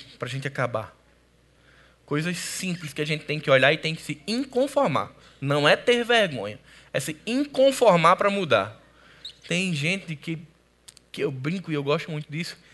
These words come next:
e eu invento um texto, eu invento um livro na Bíblia e a pessoa faz assim, ó, ela vai procurar.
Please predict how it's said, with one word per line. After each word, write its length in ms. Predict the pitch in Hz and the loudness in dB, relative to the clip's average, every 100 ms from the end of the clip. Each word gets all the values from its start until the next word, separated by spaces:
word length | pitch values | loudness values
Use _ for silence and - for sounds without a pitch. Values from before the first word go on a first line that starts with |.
| _ | _
e 120 | 151 175 | -4 -2
eu 100 | 226 | 0
invento 640 | 247 175 143 208 277 240 | -2 -4 -4 -4 -6 -6
um 100 | 180 | -8
texto, 640 | - - 180 247 - - - - - | -8 -6 -2 -2 -4 -12 -20 -20 -6
eu 100 | 170 | -2
invento 340 | 196 175 254 285 | 0 0 -2 -2
um 140 | 220 | -2
livro 300 | 175 254 247 | 0 -2 -2
na 160 | 208 185 | -2 -2
Bíblia 240 | 165 240 | -2 0
e 40 | 226 | 0
a 20 | |
pessoa 280 | 208 190 240 | -2 -4 -6
faz 220 | - 294 | -6 -10
assim, 360 | - - 330 302 | -12 -14 -12 -12
ó, 20 | _ - - - _ | _ -20 -20 -20 _
ela 220 | - 587 240 | 0 2 2
vai 180 | 226 | 2
procurar. 640 | 302 - - 392 359 - | 0 -2 0 0 0 -4